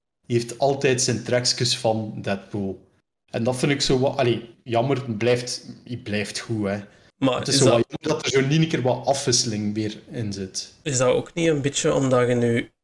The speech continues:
Speaker 2: omdat jij hem nu hebt gezien als Deadpool, dat dat er altijd al in heeft gezeten, maar dat je het nu pas merkt?
Speaker 1: Wel,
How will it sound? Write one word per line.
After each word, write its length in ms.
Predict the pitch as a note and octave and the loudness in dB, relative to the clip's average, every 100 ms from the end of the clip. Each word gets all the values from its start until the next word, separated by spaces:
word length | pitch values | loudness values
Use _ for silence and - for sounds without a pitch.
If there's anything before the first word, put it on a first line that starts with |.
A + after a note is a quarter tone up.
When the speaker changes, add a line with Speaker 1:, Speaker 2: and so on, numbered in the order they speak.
| _ | _
Speaker 2:
omdat 300 | C#3 C#3 B2+ | -2 0 2
jij 80 | B2+ | 0
hem 120 | A#2+ | 0
nu 100 | A#2 | 2
hebt 160 | A#2 - | 2 0
gezien 380 | B2+ C#3+ F3 - | -2 2 2 2
als 220 | G3 F3 | 0 0
Deadpool, 800 | D3 D#3+ E3 - G3+ G#3+ A3+ - _ | 2 0 -2 -4 2 2 2 -4 _
dat 180 | - - | -4 -2
dat 100 | - | 0
er 100 | F3 | 0
altijd 280 | C#3 D3+ F3 | 2 0 -2
al 160 | D3 - | -2 0
in 120 | D3 | 2
heeft 140 | D#3+ | 0
gezeten, 420 | - A#2+ B2 D3 | 0 0 2 2
maar 80 | E3+ | 2
dat 80 | D3 | 2
je 40 | C3 | 2
het 100 | - | 0
nu 100 | D3+ | 0
pas 260 | D3+ - | 0 0
merkt? 400 | D3+ F3+ - - - | 0 0 0 -2 -4
Speaker 1:
Wel, 580 | B2 D3+ E3 E3+ - | 0 2 0 -4 -8